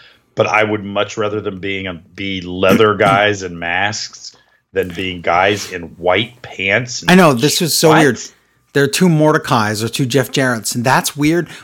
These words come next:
Speaker 2: But also, what's even weirder, I think they're more Village people, Larry. But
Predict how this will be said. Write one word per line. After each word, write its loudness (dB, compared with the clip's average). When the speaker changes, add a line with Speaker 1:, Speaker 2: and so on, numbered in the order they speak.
Speaker 2:
But 2
also, 0
what's -2
even 4
weirder, 0
I -4
think -2
they're -2
more -2
Village -6
people, -10
Larry. -12
But -2